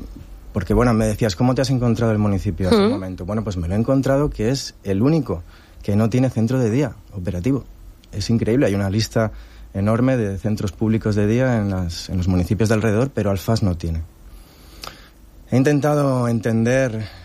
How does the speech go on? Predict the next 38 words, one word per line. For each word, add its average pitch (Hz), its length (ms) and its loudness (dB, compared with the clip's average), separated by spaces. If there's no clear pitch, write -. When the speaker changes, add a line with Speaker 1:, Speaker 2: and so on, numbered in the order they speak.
Speaker 1:
por 101 180 -4
qué, 101 240 0
qué 113 100 -2
es 107 80 0
lo 107 100 0
que 113 60 0
ha 98 80 2
pasado. 92 380 0
Y 90 60 0
bueno, 95 200 0
pues 85 120 -4
estudiando 107 300 2
la 120 60 2
historia 117 540 0
hay 110 100 -4
algunos 110 280 2
datos 110 320 -2
que, 98 340 0
que - 120 -4
me 101 100 0
hacen 107 200 0
que 113 80 2
pensar, 95 340 0
pero 107 160 2
vaya, 98 280 0
eh, 107 260 2
quizá 120 420 0
decirte 120 360 0
que 117 60 2
una 131 160 2
de 143 80 2
las - 140 -2
primeras 120 540 -2
cosas 101 260 -4
que 104 100 -2
pienso 110 300 2
hacer, 101 320 0
em, 90 420 0